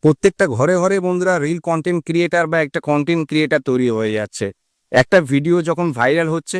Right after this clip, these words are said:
বা একটা রিল যখন ভাইরাল হচ্ছে, সেই রিলটাকে আমরা, বন্ধুরা, নিয়ে আমাদের মতন এডিট করে আবার আমরা সেটাকে দিচ্ছি। কিন্তু Facebook-এর অ্যালগরিদম, Facebook-এর এআই সেটাকে, বন্ধুরা, ট্র্যাক অবশ্যই করছে, যার কারণেই কিন্তু আমাদের রিলের ইনকাম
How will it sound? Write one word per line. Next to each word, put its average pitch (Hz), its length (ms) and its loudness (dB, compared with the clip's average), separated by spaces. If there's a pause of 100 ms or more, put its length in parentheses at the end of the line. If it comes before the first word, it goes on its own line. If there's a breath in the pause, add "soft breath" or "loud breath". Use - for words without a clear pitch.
বা 143 180 2
একটা 170 200 -2
রিল 147 220 0 (100)
যখন 175 160 -2 (140)
ভাইরাল 143 380 2
হচ্ছে, 175 200 -8 (360)
সেই 170 240 6
রিলটাকে 165 440 -2
আমরা, 160 320 0
বন্ধুরা, 160 280 0
নিয়ে 151 360 0 (160)
আমাদের 151 240 -4
মতন 156 260 -4
এডিট 143 360 -2
করে 170 120 2 (120)
আবার 156 200 2
আমরা 143 300 -2
সেটাকে 120 340 -4
দিচ্ছি। 113 320 -4
কিন্তু 139 160 2 (120)
Facebook-এর 165 580 2
অ্যালগরিদম, 160 500 -2 (120)
Facebook-এর 156 480 -2 (100)
এআই 160 240 2 (380)
সেটাকে, 147 360 2
বন্ধুরা, 151 320 0
ট্র্যাক 143 260 2
অবশ্যই 135 500 -2
করছে, 110 280 -2 (300)
যার 143 260 4
কারণেই 151 320 0
কিন্তু 165 200 -2
আমাদের 147 280 0
রিলের 143 260 0
ইনকাম 147 300 -2